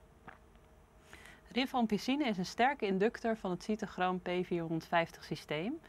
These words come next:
en van het enzym udepylglucuronyltransferase en de transporter P-glycoproteïne. Van de sip-enzymen worden sip drie A vier en sip twee C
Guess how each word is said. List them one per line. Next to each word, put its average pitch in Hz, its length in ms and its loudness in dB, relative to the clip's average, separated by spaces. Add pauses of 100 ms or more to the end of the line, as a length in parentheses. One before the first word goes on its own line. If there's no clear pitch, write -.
(400)
en 233 200 2
van 262 120 2
het 233 120 2
enzym 196 520 2
udepylglucuronyltransferase 180 2250 2
en 180 100 0
de 165 60 -2
transporter 208 640 0
P-glycoproteïne. 156 1200 -2 (580)
Van 170 180 2
de 160 60 2
sip-enzymen 254 920 2
worden 165 240 0
sip - 240 -4
drie 208 280 4
A 175 80 4
vier 233 460 0
en 175 100 -2
sip 220 260 0
twee 160 240 -2 (100)
C 233 260 0